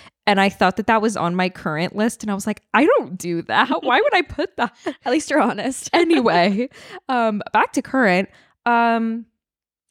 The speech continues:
Speaker 1: something that I really like to do is looking, like, scrolling through Pinterest or Instagram or anything like that, looking at, like, current fashion trends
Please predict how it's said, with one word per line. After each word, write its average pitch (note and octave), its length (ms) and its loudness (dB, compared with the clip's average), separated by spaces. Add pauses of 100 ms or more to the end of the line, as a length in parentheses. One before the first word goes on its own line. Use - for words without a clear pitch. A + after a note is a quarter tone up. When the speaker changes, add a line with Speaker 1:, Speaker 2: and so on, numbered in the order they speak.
(120)
Speaker 1:
something C#4 340 -4
that F4+ 100 0
I G#4 80 2
really A3 340 2
like A3 280 0
to B3 100 -12
do G3+ 560 0 (420)
is G3+ 640 2 (420)
looking, B3+ 600 0
like, G3+ 200 -2
scrolling G#3 580 -4
through G3+ 340 2
Pinterest A3 760 0
or F3+ 180 2
Instagram G3 500 0
or F#3 60 2
anything G3 300 0
like F#3 220 -2
that, E3+ 180 4
looking F#3+ 340 -4
at, - 120 -4
like, G3+ 160 0
current - 420 -4
fashion B3+ 600 0
trends C#4+ 680 -2